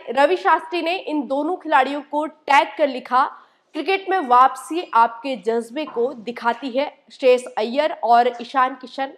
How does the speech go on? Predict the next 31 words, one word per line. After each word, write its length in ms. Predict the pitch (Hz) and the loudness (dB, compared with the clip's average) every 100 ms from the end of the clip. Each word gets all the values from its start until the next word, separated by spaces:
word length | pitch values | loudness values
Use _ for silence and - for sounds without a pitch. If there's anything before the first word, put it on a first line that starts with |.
| - | -2
आप 360 | 202 190 180 - | -2 -2 -6 -4
दोनों 360 | 247 269 165 - _ _ - | -4 -2 -8 -14 _ _ 0
हौसला 440 | 240 269 - 349 294 | 2 2 0 0 2
रखिए, 500 | 247 240 240 240 277 - - _ | 0 -8 -6 -4 -4 -10 -18 _
आप 360 | 233 269 285 254 | 2 2 2 -14
चुनौतियों 520 | - 254 254 254 302 302 | -8 0 0 0 -8 -6
का 140 | 247 | -6
सामना 520 | 240 - 233 240 269 | -8 -4 -2 -2 -6
कीजिए 560 | 254 254 220 220 240 294 _ _ | -8 -14 -12 -6 -6 -6 _ _
और 300 | 247 247 233 | 2 4 2
मजबूत 540 | 214 214 - 247 294 - | -4 -4 -4 -8 -8 -6
होकर 300 | 247 247 254 262 _ | -8 -4 -4 -4 _
टीम 180 | 240 240 | -12 -8
में 240 | 240 240 196 | -6 -6 -2
वापसी 380 | 185 190 - | -2 -2 -18
कीजिए। 480 | 220 - 175 - - _ _ _ | -18 -18 -20 -20 -20 _ _ _
आपकी 640 | 208 247 - 294 330 - - | 0 0 -2 -4 -4 -4 -12
उपलब्धियां 720 | - 220 208 202 233 247 302 294 - | -10 -2 -2 -2 -2 2 2 0 -2
बहुत 300 | 233 311 339 | -2 -2 -8
कुछ 200 | 320 214 | -10 -4
बयां 220 | 220 180 | -2 -2
करती 400 | 170 185 _ 185 - | -6 -16 _ -20 -8
है 180 | 233 302 262 | -6 2 8
और 160 | 294 | 8
मुझे 380 | 269 277 269 349 | 8 0 0 0
इसमें 460 | 349 - 311 330 320 | 0 -2 -4 -6 -4
कोई 220 | 311 339 | -4 -4
संदेह 520 | 320 277 226 214 294 | -4 -6 -4 -2 -2
नहीं 260 | 311 269 240 | 0 -2 -2
है 160 | 262 | -4
कि 200 | 311 339 | -4 -10